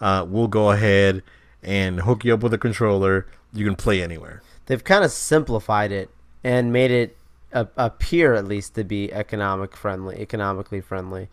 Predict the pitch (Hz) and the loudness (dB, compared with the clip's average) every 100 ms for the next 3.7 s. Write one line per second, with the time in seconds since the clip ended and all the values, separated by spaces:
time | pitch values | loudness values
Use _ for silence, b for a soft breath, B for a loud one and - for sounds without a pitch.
0 | b b b - 107 98 87 110 - 113 | b b b -10 -4 -4 -2 -4 -2 -2
1 | 107 113 - 107 92 98 101 - 101 107 | 0 0 0 -2 0 -2 -4 -4 -4 -2
2 | 110 107 107 117 113 110 - 123 120 113 | -4 -6 -8 -4 -2 -4 -4 -2 0 0
3 | 110 - - - 95 98 | -2 -4 -12 -6 -6 -6